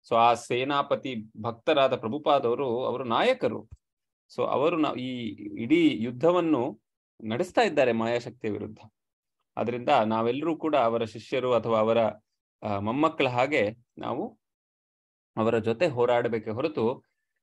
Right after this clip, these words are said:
ಪ್ರಭುಪಾದವರು ಹೇಳ್ತಾರಲ್ಲ, ನಾವು ಈ ಒಂದು, ಆ, ಆ, ಆ, ಏನ್ ಹೇಳೋದು, ಆ, ಇಸ್ಕಾನ್ ಸಂಸ್ಥೆಯಲ್ಲಿ ನಾವು, ಆ,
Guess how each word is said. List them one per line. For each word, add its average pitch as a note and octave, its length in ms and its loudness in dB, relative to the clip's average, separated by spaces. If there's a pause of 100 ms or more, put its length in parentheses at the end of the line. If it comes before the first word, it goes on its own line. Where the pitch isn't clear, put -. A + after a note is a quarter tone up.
(120)
ಪ್ರಭುಪಾದವರು B2+ 500 2
ಹೇಳ್ತಾರಲ್ಲ, A2+ 480 0
ನಾವು A2 380 0
ಈ A2+ 140 -2
ಒಂದು, G#2+ 560 -2 (380)
ಆ, B2 60 -10 (2000)
ಆ, A2 100 -8
ಆ, F#2+ 440 -8 (280)
ಏನ್ G2+ 140 -6
ಹೇಳೋದು, G2 420 -8 (640)
ಆ, G2+ 220 -2
ಇಸ್ಕಾನ್ C#3 400 0
ಸಂಸ್ಥೆಯಲ್ಲಿ B2+ 560 -2
ನಾವು, A2 460 -2
ಆ, G2+ 240 -4